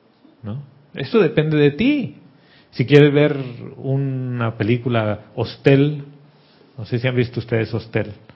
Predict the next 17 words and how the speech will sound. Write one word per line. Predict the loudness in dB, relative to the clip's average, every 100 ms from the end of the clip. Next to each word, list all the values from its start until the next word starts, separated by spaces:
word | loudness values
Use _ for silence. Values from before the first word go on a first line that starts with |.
| _ _ _ _ _ _
Bueno, | -8 -6
es |
una | 0 2
de |
las | 0 0
películas | -2 0 0 -2
más | -6
crueles | -4 2 4 2 -2
que | -4
he | -2
visto | -2 -4 -6
y | -4 -4 -6 -4
ya | -2 0 -2
hay | -6
como | -6 -6
Hostel | -6 -2 -2
cinco, | -2 -6 -6 -6 -14